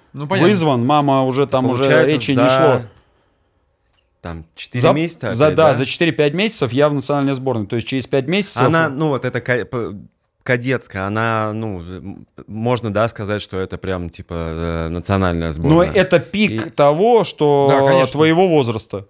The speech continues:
Speaker 2: грубо
Speaker 3: Мгм.
Speaker 2: говоря, к чему дети стремятся.
Speaker 1: Ну, то есть выше
Speaker 2: Это лучших,
Speaker 1: нету.
Speaker 2: лучших выбирают из своего возраста в России, и они играют за, за сборную кадетов своего
Speaker 3: Мгм.
Speaker 2: возраста.
Speaker 3: Мгм.
Speaker 2: То есть если ты был бы семь пядей во лбу, как Кириленко, ты бы играл там за кадетов, за юниоров, за молодёжку, там и ещё в национальную
Speaker 3: А.
Speaker 2: игру, к примеру.
Speaker 3: Мгм.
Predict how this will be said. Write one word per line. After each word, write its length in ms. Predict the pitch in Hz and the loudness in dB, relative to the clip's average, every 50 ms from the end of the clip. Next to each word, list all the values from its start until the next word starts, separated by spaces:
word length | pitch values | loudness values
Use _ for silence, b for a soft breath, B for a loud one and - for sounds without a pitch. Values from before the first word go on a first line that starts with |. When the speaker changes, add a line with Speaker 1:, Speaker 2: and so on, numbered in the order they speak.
| _ - | _ -2
Speaker 2:
грубо 220 | 120 123 123 127 | 0 0 2 2
Speaker 3:
Мгм. 80 | 131 120 | 2 2
Speaker 2:
говоря, 280 | 127 135 143 143 139 - | 2 4 4 4 2 0
к 60 | - | -2
чему 240 | - 156 170 165 139 | -4 -4 -2 -2 -2
дети 240 | 123 147 147 - | -2 -2 -2 -4
стремятся. 540 | 117 - - 139 139 151 175 196 190 - 156 | -6 -8 -6 -4 -2 -2 0 -2 -2 -2 -2
Speaker 1:
Ну, 60 | 151 123 | -2 0
то 40 | 156 | 0
есть 140 | 135 120 110 | -2 -4 -4
выше 280 | 143 147 185 160 - 170 | -4 -2 0 2 4 4
Speaker 2:
Это 80 | 180 196 | 4 4
лучших, 280 | 233 185 147 - 180 107 | 4 4 4 2 0 0
Speaker 1:
нету. 100 | - 185 | 2 2
Speaker 2:
лучших 380 | 190 220 220 - 180 147 - - | 2 2 2 2 -2 -4 -2 -2
выбирают 520 | 151 151 143 156 160 196 214 202 160 120 | -2 0 2 4 4 6 6 4 4 2
из 100 | 139 123 | -2 -4
своего 220 | - 156 156 147 147 | -2 0 2 2 2
возраста 380 | 175 196 170 156 127 - 143 | 2 0 -2 -2 -4 -4 -4
в 60 | 127 | -2
России, 500 | 131 143 143 - - 202 208 180 143 135 | 0 0 -2 -2 -4 -4 -2 0 0 2
и 40 | 123 | 2
они 320 | 127 127 131 156 165 147 123 | 2 0 0 -2 -2 -2 -2
играют 260 | 123 135 139 131 113 | 0 0 0 -2 -2
за, 160 | 120 120 113 | -4 -10 -10
за 400 | - - 117 117 127 110 120 131 | -10 -12 -12 -10 -10 -8 -8 -8
сборную 460 | 120 117 120 117 107 104 101 98 95 | -8 -6 -4 -4 -4 -4 -4 -6 -8
кадетов 440 | - - 110 110 104 95 - - 82 _ _ _ _ _ _ _ _ | -8 -8 -6 -6 -6 -8 -8 -12 -20 _ _ _ _ _ _ _ _
своего 400 | - - 120 123 123 123 127 147 | -12 -6 0 2 2 4 4 2
Speaker 3:
Мгм. 80 | 156 139 | 2 0
Speaker 2:
возраста. 540 | 131 123 104 101 95 95 - - - - - b b b b | 0 -2 -2 -4 -8 -12 -14 -16 -18 -18 -18 b b b b
Speaker 3:
Мгм. 120 | 117 117 117 | -6 -2 -2
Speaker 2:
То 40 | |
есть 140 | 135 113 - | 0 0 0
если 200 | 139 123 - 143 | 0 -2 -2 -2
ты 160 | 123 - 165 156 | -2 0 0 0
был 220 | 131 151 147 143 123 | 2 2 2 2 2
бы 160 | 131 139 131 | 0 0 0
семь 200 | 123 - 139 135 | -2 -4 -6 -4
пядей 220 | 135 143 135 131 | -2 -2 -2 0
во 80 | 127 135 | -2 -2
лбу, 200 | 135 139 135 131 | -2 -2 -4 -4
как 160 | 110 120 113 | -4 -6 -6
Кириленко, 420 | - 139 131 131 147 180 190 - 131 | -6 -6 -6 -4 -4 -6 -6 -8 -10
ты 100 | 117 127 | -10 -10
бы 120 | 117 123 123 | -8 -6 -4
играл 220 | 113 120 117 110 | -2 0 -2 -2
там 200 | - 110 104 98 b b b b b b b b | -2 -4 -6 -8 b b b b b b b b
за 140 | - 113 120 | -10 -6 -4
кадетов, 420 | - 139 143 185 202 180 165 131 | -2 -2 0 0 -2 -2 -2 -6
за 100 | 117 123 131 | -6 -4 -4
юниоров, 540 | 131 131 135 139 160 196 190 160 139 123 | -2 -2 -2 0 0 2 2 2 0 0
за 100 | 110 123 | 0 0
молодёжку, 580 | 123 123 127 135 139 143 160 185 175 - - 123 | 0 2 2 2 2 2 0 -2 -2 -4 -6 -4
там 240 | - 127 123 117 123 | -2 -2 0 0 -2
и 40 | 127 | -2
ещё 160 | 120 - 135 | -4 -6 -6
в 40 | 131 | -6
национальную 520 | 123 113 - 117 110 107 120 117 107 95 | -6 -6 -4 -2 -2 0 0 0 -2 -2
Speaker 3:
А. 20 | |
Speaker 2:
игру, 160 | 92 92 98 90 | -6 -8 -10 -10
к 60 | - | -6
примеру. 360 | - 110 110 107 104 101 101 | -4 -2 0 0 -2 -2 -4
Speaker 3:
Мгм. 240 | 104 107 110 117 | -6 -6 -6 -6